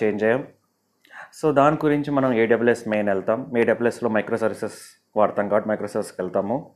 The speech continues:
So, ఆ, చాలా చాలా డిఫరెంట్, ఆ, స్ప్లిట్ చేసుకోవచ్చు. So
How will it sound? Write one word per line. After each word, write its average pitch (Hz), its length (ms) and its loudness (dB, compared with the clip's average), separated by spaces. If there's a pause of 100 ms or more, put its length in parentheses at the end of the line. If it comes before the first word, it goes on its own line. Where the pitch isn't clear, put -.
(960)
So, 123 340 6 (420)
ఆ, 113 300 8 (140)
చాలా 165 240 4
చాలా 160 80 6
డిఫరెంట్, 135 420 2
ఆ, 117 140 8
స్ప్లిట్ 110 380 -6 (220)
చేసుకోవచ్చు. 110 720 0 (680)
So 131 200 4